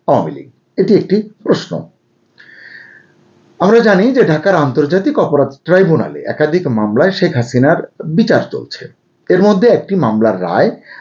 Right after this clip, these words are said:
আগামী তেরো নভেম্বর হওয়ার কথা বা এরপর যে কোনো দিন ঘোষণা হওয়ার কথা। মানবতা বিরোধী অপরাধের ওই মামলায় ট্রাইব্যুনালের প্রসিকিউশন টিমের পক্ষ থেকে প্রাক্তন প্রধানমন্ত্রীর সর্বোচ্চ শাস্তি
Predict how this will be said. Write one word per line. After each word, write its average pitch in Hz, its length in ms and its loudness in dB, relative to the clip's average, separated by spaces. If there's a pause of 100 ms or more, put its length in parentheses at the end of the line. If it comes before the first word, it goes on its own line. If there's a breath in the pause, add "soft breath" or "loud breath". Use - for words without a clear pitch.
(120)
আগামী 160 340 2
তেরো 170 320 2
নভেম্বর 147 480 2
হওয়ার 196 220 0
কথা 226 280 -2
বা 277 180 2
এরপর 175 480 2
যে 113 160 -2
কোনো 143 240 -2
দিন 214 240 -2 (320 loud breath)
ঘোষণা 139 300 -2
হওয়ার - 260 -6
কথা। - 460 -8 (800 loud breath)
মানবতা 185 420 4
বিরোধী 226 300 0
অপরাধের 214 460 2 (100)
ওই 127 160 4
মামলায় 104 580 -2 (340)
ট্রাইব্যুনালের 180 600 2
প্রসিকিউশন 196 680 -4
টিমের 214 400 0
পক্ষ - 260 -8
থেকে - 360 -12 (540 loud breath)
প্রাক্তন 139 380 2
প্রধানমন্ত্রীর 165 600 2
সর্বোচ্চ 196 600 0
শাস্তি - 640 -4